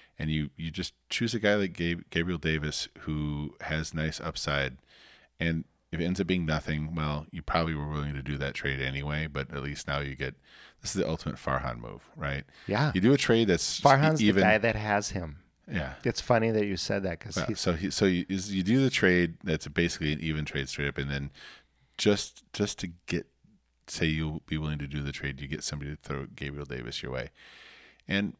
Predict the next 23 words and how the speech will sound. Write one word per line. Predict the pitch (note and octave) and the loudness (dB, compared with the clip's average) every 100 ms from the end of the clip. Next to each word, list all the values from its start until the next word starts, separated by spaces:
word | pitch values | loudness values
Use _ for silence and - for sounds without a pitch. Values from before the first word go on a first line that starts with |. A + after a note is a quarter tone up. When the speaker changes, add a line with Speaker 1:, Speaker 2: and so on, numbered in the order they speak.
| - | -10
Speaker 1:
if | A2 | -4
he | |
ends | B2 D3 | -2 -2
up | |
being | D3 B2 | 0 2
nothing, | G#2+ A#2 A2+ - _ - | 2 0 -4 -8 _ -8
so | - | -2
what? | F2+ - - _ _ | 0 -2 -6 _ _
Speaker 2:
Exactly. | - - F#2 D#2 - - F2+ _ - - - - | -6 -4 -4 -4 -8 -16 -16 _ -20 -20 -18 0
Yeah, | A#2+ F2 | 2 4
I | B2 | 4
mean, | C3+ | 6
he's | B2+ D3 | 6 4
a, | C3+ A2 - - | 4 2 0 -8
he's | A2+ B2+ | -2 0
a | B2 | 2
young, | G2+ F#2 G2 G2+ A2+ B2 E3 | 2 2 4 4 2 -2 -2
obviously | G2 G2 G2+ - A2 | 0 2 2 0 -4
twenty-three | - - G#2 G2+ G#2+ G#2 | -2 -2 0 0 0 2
years | G2+ F#2 | 2 2
old | F#2+ F2+ F2 | 2 2 2
next | F2+ - - | 0 -2 -2
year. | F#2 F2+ F2 | 0 0 -2